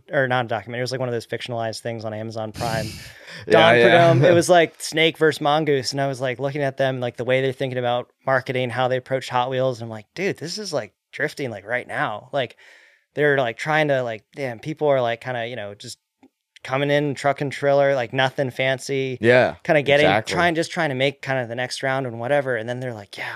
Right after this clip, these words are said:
Speaker 1: what if we just kinda elevate it a little bit more?" And then, you know,
Speaker 2: Yeah.
Speaker 1: they got Army or Navy involved and then Hot Wheels. And,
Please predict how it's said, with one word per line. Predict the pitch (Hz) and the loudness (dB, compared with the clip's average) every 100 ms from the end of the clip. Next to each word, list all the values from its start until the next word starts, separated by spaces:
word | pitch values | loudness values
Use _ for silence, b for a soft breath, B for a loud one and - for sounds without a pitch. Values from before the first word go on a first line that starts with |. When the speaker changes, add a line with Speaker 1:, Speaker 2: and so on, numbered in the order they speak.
| - | -12
Speaker 1:
what | 135 | -12
if | 131 | -12
we | 131 120 | -10 -8
just | 120 | -8
kinda | - 113 110 | -8 -10 -4
elevate | 123 127 113 110 | -2 -2 -4 -6
it | |
a | 107 | -8
little | 107 127 | -8 -6
bit | 117 120 | -6 -4
more?" | 120 117 | -4 -4
And | 104 104 | -6 -10
then, | 101 101 b b b b | -12 -14 b b b b
you | - | -12
know, | 107 | -6
Speaker 2:
Yeah. | 101 | -2
Speaker 1:
they | 123 | -2
got | 113 104 - | -2 -6 -6
Army | 139 165 147 | -2 -2 -2
or | 131 | -4
Navy | 147 160 143 | -2 -2 -2
involved | 135 120 127 117 107 | -4 -2 0 0 -4
and | 117 | -8
then | 117 117 110 | -6 -6 -8
Hot | 127 135 | -8 -6
Wheels. | 151 123 117 110 | -4 -4 -4 -6
And, | 117 110 | -10 -10